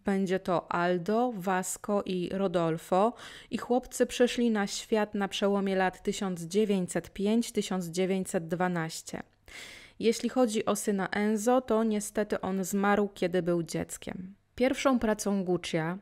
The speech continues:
był sklep z antykami. Kolejnym miejscem stała się firma zajmująca się tworzeniem rzeczy użytkowych ze skóry,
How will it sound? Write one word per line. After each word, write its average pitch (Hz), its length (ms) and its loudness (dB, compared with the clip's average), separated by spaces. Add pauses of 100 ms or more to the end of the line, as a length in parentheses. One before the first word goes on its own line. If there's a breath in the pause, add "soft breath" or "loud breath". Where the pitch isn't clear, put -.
(120)
był 185 380 2
sklep 208 360 -2
z - 140 -10
antykami. 190 720 -4 (460)
Kolejnym 208 680 4
miejscem 220 560 2
stała 202 340 0
się 185 180 -4
firma 220 420 2
zajmująca 196 720 2
się 196 300 0 (340 loud breath)
tworzeniem 202 640 0
rzeczy 190 300 0
użytkowych 208 800 2
ze 190 140 0
skóry, 175 600 0